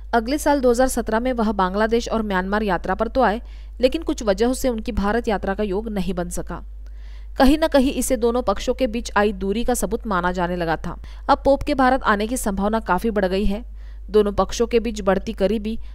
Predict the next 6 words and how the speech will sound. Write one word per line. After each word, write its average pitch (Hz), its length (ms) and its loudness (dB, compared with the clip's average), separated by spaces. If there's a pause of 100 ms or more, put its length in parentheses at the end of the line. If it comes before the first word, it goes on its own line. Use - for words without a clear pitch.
(140)
अल्पसंख्यकों, 247 720 4 (180)
खासकर 226 480 4
ईसाई 214 280 2
मिशनरियों 208 600 -2
के 233 160 -6
खिलाफ 190 380 0